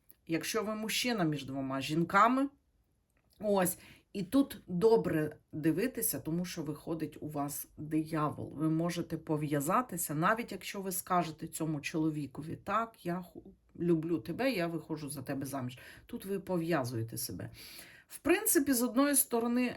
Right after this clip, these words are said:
любий шлюб пов'язує, так? Мають якісь обов'язки, якісь плани робиться, вже, е, стосується іншої людини. Але,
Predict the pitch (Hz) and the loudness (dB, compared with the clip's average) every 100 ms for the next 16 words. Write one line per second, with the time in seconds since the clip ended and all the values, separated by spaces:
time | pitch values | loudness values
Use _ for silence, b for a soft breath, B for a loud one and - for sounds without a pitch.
0 | - 220 208 214 190 - 233 269 - - | -4 -4 -2 -2 -2 -2 0 0 -2 -10
1 | - 202 180 165 131 120 123 90 98 - | -2 0 2 4 4 2 -4 -6 -8 -2
2 | 214 247 - - 170 196 175 156 143 127 | 0 0 -4 -8 -2 0 2 0 -4 -6
3 | 135 - 156 208 294 247 220 - - 156 | -6 -4 0 2 2 2 -4 -8 -10 -4
4 | 139 - 147 - - 233 262 269 240 214 | -4 -4 -4 -6 -6 2 4 6 4 0
5 | 208 196 180 180 156 170 165 B B B | -2 -4 -4 -4 -4 -2 -4 B B B
6 | B 165 165 170 - 185 - 202 185 175 | B 0 2 2 2 0 -2 2 2 0
7 | - 180 175 B B 180 175 165 - 170 | 0 0 -2 B B 0 2 2 2 4
8 | 160 160 165 156 139 120 - - 185 196 | 6 4 2 2 2 0 -6 -4 -2 0
9 | 240 269 | 2 2